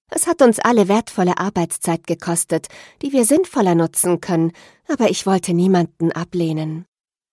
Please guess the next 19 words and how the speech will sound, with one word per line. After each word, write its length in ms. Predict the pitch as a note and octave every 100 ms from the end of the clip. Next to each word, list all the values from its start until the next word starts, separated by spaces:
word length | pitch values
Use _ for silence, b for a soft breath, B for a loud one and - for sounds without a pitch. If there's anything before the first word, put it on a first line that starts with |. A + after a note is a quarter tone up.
| -
Damit 360 | A3+ C4+ A#3
hätten 280 | G#3+ G#3 F#3
wir 120 | F3+
ein 160 | F3 F3
wichtiges 480 | C4+ - C4+ B3+ -
Wahlversprechen 760 | B3 D#4+ - E3+ - E3 - E3
nicht 240 | E3 -
eingehalten, 760 | E3 E3 D#3+ E3 D#3 - E3 E3 B B -
und 240 | F3+ -
das 240 | A3 A#3+ G3
wäre 280 | F#3+ F3+
uns 240 | F3 E3+ -
früher 320 | B3 D4 C#4+
oder 180 | G3+ F3
später 480 | - A#3+ D4 B3+ G3+
um 100 | G3+
die 140 | G#3+ F#3+
Ohren 260 | E3 D3+
geflogen. 680 | D#3 - E3 D#3 D3+ D#3 D#3